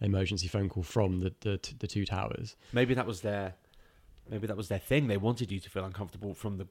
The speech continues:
Speaker 2: from the get-go.
Speaker 1: Oh, they definitely did, 'cause there's a, there's a good minute and a half of, it's just a black screen with, with just this, these voices with this woman realizing she's going to die in this attack, and it's
Speaker 2: Yeah.
Speaker 1: really, really upsetting.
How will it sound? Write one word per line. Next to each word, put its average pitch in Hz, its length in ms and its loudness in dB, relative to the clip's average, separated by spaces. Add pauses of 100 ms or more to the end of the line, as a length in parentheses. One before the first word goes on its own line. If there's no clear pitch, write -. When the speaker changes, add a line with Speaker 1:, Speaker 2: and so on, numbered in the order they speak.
Speaker 2:
from 107 160 -4
the 104 80 -2
get-go. 92 440 -2
Speaker 1:
Oh, 160 100 12
they 139 80 10
definitely 135 320 6
did, 113 240 6
'cause 101 80 2
there's 104 140 4
a, 107 120 -2
there's 117 140 2
a 117 60 4
good 117 320 4 (240)
minute 113 480 4
and 107 100 2
a 95 40 2
half 92 480 4
of, 90 340 2
it's 110 100 0
just - 140 -2
a 104 40 2
black 113 300 4
screen 90 560 4 (420)
with, 95 200 2 (100)
with 92 200 0
just - 360 2
this, - 460 0
these 98 160 2
voices 95 480 2
with 95 100 0
this 95 160 -4
woman 95 380 4 (520)
realizing 95 560 4
she's 90 180 0
going 92 180 4
to 87 120 0
die 92 240 2
in 87 160 0
this - 420 -2
attack, 92 400 0
and 98 100 2
it's 95 120 0
Speaker 2:
Yeah. 98 200 4
Speaker 1:
really, 107 320 6
really 92 320 4
upsetting. - 600 -2